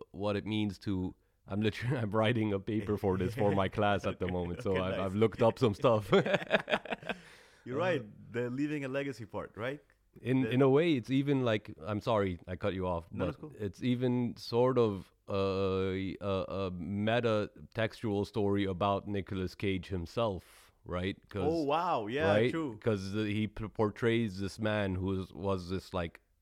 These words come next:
Speaker 1: superstar chef, I
Speaker 2: Yeah,
Speaker 1: guess,
Speaker 2: yeah, yeah,
Speaker 1: right?
Speaker 2: yeah.
Speaker 1: That had, like, a huge impact on the city where they, he used to cook before he left to become a, a, a what? A truffle farmer?
Speaker 2: Tr-, uh, hunter,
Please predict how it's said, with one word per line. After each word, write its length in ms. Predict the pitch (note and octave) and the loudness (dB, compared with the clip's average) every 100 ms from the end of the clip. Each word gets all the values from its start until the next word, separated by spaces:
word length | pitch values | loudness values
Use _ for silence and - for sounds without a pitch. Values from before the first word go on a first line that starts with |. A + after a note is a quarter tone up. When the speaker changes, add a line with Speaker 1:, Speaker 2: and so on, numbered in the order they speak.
| _ - | _ -20
Speaker 1:
superstar 800 | - D3 D3 F3 E3 - D#3+ E3 | -6 -4 -2 -4 -4 -2 0 0
chef, 360 | - F#3 G#3+ - | -2 -4 -4 -4
I 100 | D3+ | -4
Speaker 2:
Yeah, 80 | - | -2
Speaker 1:
guess, 220 | F3+ G#3+ | -2 -2
Speaker 2:
yeah, 180 | G#2+ F#2 | -4 -6
yeah, 140 | F2+ | -2
Speaker 1:
right? 240 | G2+ A#2+ D#3 | 0 0 0
Speaker 2:
yeah. 60 | A#2+ A2+ | -2 -2
Speaker 1:
That 80 | G#2+ | 2
had, 160 | A#2+ A2+ | 2 2
like, 200 | A2 A2 | 0 0
a 60 | |
huge 340 | A2 A#2 C3+ - | 0 4 2 2
impact 580 | B2 B2 C3+ C#3+ - - | -2 -2 -4 -4 -6 -4
on 240 | A#2 A#2+ | 0 0
the 100 | G#2+ | 0
city 420 | G#2+ B2 A#2 C#3+ - _ _ _ - | 0 0 0 -2 -8 _ _ _ -4
where 220 | G2 G#2 | 0 2
they, 260 | G#2 G#2 D#2 E2 G2 | 2 0 0 -4 -2
he 80 | |
used 280 | G#2 G#2+ A2 | 0 0 -2
to 160 | A#2 G#2 | -4 -6
cook 340 | - C3+ - - _ _ - - | -4 -6 -6 -20 _ _ -20 -8
before 360 | G#2 - G#2+ G2+ | -8 -2 -2 0
he 100 | G#2 | 0
left 280 | G#2+ G#2+ | 0 -2
to 80 | - | -6
become 360 | G2+ - G#2 G2 | -8 -2 -2 0
a, 80 | F#2+ - F#2 | -4 -4 -6
a, 260 | F#2 F2+ - _ _ _ _ _ - | -4 -6 -8 _ _ _ _ _ -12
a 80 | E2 | -2
what? 240 | G2 G2 - _ | -2 -2 -10 _
A 40 | - | -8
truffle 360 | - G#2 A#2 | -4 -2 -4
farmer? 420 | - A#2+ C3 D3 - _ | -2 -2 0 -2 -6 _
Speaker 2:
Tr-, 180 | - - | -20 -16
uh, 220 | F#2 D#2+ | -14 -14
hunter, 280 | D#2+ F#2+ - | -14 -16 -16